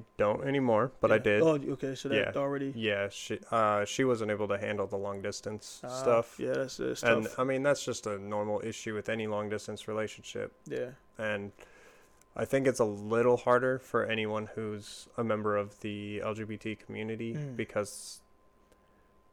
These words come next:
Speaker 1: it's not a prominent Japanese thing. They,
Speaker 2: Mm.
Speaker 1: they don't have, like, a massive pride thing.
Speaker 2: Yeah.
Speaker 1: And
Speaker 2: They
Speaker 1: the community's not really, like,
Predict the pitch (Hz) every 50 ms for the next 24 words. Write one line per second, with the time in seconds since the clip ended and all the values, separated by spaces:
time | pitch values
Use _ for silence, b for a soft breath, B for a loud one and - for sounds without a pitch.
0 | _ _ - 117 107 - - - - 113 107 110 101 - - _ _ _ _ _
1 | _ _ - 120 - - - - 113 113 113 113 110 82 - - 110 107 - 117
2 | 110 107 107 - - 113 110 110 117 113 - _ - _ _ _ 143 113 104 104
3 | 101 98 - - 113 107 107 104 104 - - - - - - 110 107 104 101 101
4 | 104 - - 107 104 101 - 107 104 104 104 - - - 101 - - - 113 107
5 | 104 104 104 107 - - - 110 104 107 107 107 107 - _ _ _ - 135 127
6 | 127 123 123 123 120 - - 107 107 101 98 135 98 - - - 113 - - 120
7 | 117 117 120 110 113 110 98 - 113 107 98 101 107 107 101 98 95 95 98 98
8 | 95 -